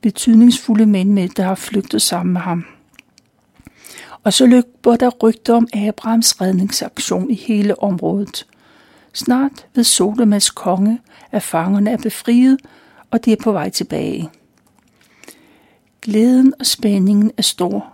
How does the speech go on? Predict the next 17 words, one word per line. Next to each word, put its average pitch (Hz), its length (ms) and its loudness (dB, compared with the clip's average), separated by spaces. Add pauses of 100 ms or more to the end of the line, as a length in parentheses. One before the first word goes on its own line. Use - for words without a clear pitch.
(160)
da 214 100 0
man 196 400 0
i 226 60 0
samlet 214 540 2
trop - 400 -6 (920)
går 202 160 2
de 196 360 -2
hjemvendte 190 560 0
i 220 80 2
møde. 196 460 0 (800)
Sodomas 233 680 2
konge 190 420 -4 (240)
går 175 140 0
i 180 60 0
spidsen 170 480 -2
for - 180 -10
optoget. - 580 -10